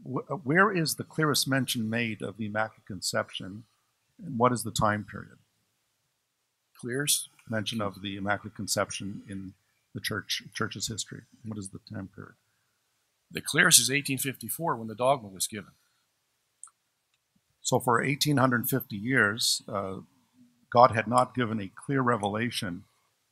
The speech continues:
Speaker 1: about the status of Mary,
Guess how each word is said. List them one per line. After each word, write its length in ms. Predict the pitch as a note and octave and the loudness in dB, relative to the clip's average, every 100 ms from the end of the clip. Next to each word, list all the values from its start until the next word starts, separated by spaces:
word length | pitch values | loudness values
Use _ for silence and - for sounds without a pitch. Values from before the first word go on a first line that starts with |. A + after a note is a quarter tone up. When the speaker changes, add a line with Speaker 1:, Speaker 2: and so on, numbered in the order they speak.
| _ - | _ -10
Speaker 1:
about 340 | G2+ A2 G#2+ | 0 2 2
the 80 | G#2+ | 0
status 800 | - - A2+ A2 G2 - - - - | 0 4 4 4 2 2 2 0 -4
of 340 | F#2 F#2 F#2+ - _ _ | -4 -4 -6 -14 _ _
Mary, 520 | G2 G#2+ C3 G#2 A2 | -6 4 6 6 0